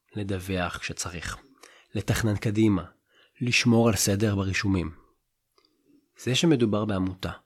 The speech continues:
וזה שיש פה אידיאלים וכוונות טובות, לא אומר שהעמותה יכולה להתנהל בבלגן,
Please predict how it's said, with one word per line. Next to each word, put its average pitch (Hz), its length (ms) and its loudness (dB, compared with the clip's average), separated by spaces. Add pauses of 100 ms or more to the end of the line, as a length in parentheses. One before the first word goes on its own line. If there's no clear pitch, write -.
(140)
וזה 101 260 -4
שיש 101 180 -4
פה 107 140 -2
אידיאלים 95 640 0
וכוונות 87 360 -8
טובות, 120 420 -2 (1000)
לא 104 180 2
אומר 143 460 4
שהעמותה 90 340 -8
יכולה 87 340 -10
להתנהל 85 380 -6
בבלגן, 92 520 0